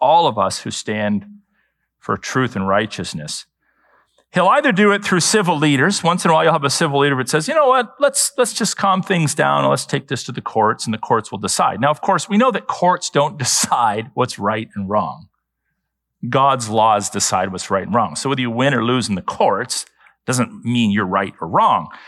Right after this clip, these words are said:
But it is kinda nice when the courts on occasion do side with that which is right. And that's what we hope and pray for, even in our attempts to see judicial reform. So either through civil leaders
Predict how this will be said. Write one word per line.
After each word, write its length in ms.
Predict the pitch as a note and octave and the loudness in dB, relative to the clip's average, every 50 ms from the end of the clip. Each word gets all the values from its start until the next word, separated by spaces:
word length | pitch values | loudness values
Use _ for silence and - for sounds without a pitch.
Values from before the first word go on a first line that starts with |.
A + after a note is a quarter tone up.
| - - - _ - | -20 -20 -12 _ 0
But 160 | G3 G3+ G3 | 0 2 2
it 60 | B3 | 2
is 160 | C#4+ - - | 2 2 2
kinda 260 | - - G#3+ G3 D#3+ | 0 -2 0 0 0
nice 480 | C#3 C#3+ F#3 A3+ A3 D#3 C#3+ C3+ - - | 0 2 2 2 2 2 0 -2 -4 -2
when 80 | E3 D#3 | -2 -2
the 60 | E3+ | -2
courts 400 | - - F#3 F3+ E3+ D#3+ - - | 0 0 2 2 2 2 0 0
on 100 | D3+ C#3+ | 0 0
occasion 460 | C3+ - - D#3 D3 C#3+ A#2 C3+ C3 | 0 -2 0 0 0 0 0 0 0
do 120 | A#2+ C3 | 0 0
side 360 | A#2+ - - C3 B2+ B2+ B2 A#2 | 0 0 2 2 2 0 -2 -4
with 100 | A2+ - | -4 -2
that 160 | B2+ A2+ A#2+ | -2 0 0
which 180 | A#2+ G#2+ - | -2 -4 -6
is 120 | A2 G#2 G#2+ | -6 -4 0
right. 320 | B2+ D#3+ D3 G#2 F2+ E2 - - _ _ _ _ _ _ _ _ _ _ _ _ _ _ _ | 0 0 0 0 -4 -10 -18 -20 _ _ _ _ _ _ _ _ _ _ _ _ _ _ _
And 100 | - C3 | 0 2
that's 180 | C#3+ D3 D3 - | 2 2 0 -2
what 60 | C#3 | -6
we 80 | C3 A#2 | -6 -4
hope 260 | G2+ C#3 C#3 C3 - | -2 -2 -2 -2 -2
and 100 | A#2 G#2+ | -4 -2
pray 260 | - - D3 C#3+ C3+ | -2 0 0 0 -2
for, 380 | - - - - - - - _ _ _ _ _ _ _ _ _ _ _ - _ _ _ _ _ _ _ _ _ _ _ _ _ _ | -2 -4 -6 -6 -8 -10 -16 _ _ _ _ _ _ _ _ _ _ _ -20 _ _ _ _ _ _ _ _ _ _ _ _ _ _
even 220 | - C3 B2+ B2 A#2+ | -2 -2 0 2 0
in 140 | A#2 A2+ A2 | 2 2 2
our 340 | G#2+ G#2+ G#2 G2 - - - - | 2 2 2 2 0 -2 -6 -6
attempts 360 | G#2+ - - B2+ A#2+ A#2 - | -6 -4 -4 -4 -4 -6 -8
to 100 | - G#2 | -8 -6
see 180 | - - A#2 G#2+ | -4 -4 -4 -4
judicial 540 | G2 G#2 G2 F#2+ C#3 D3 C#3 - A2+ F#2+ F2 | -4 -4 -4 0 0 0 0 0 -4 -4 -4
reform. 540 | E2 D2 - - D#2 C2 B1+ B1+ G2 G2+ _ _ _ _ _ _ _ _ _ _ _ _ _ _ - - - | -6 -10 -10 -8 -8 -8 -8 -10 -14 -16 _ _ _ _ _ _ _ _ _ _ _ _ _ _ -20 -12 -6
So 160 | - D#3+ E3 | -2 -2 0
either 260 | - F3 G3+ G#3+ G#3 | 2 2 2 2 0
through 180 | F3+ - E3+ D3+ | 0 0 0 0
civil 360 | - - G#3 G#3+ F#3+ G3 F3+ | 0 2 2 2 2 2 0
leaders 460 | C#3+ C3 A#2+ A2 A#2+ C#3 D#3 - - | 0 0 0 0 0 0 -2 -2 -4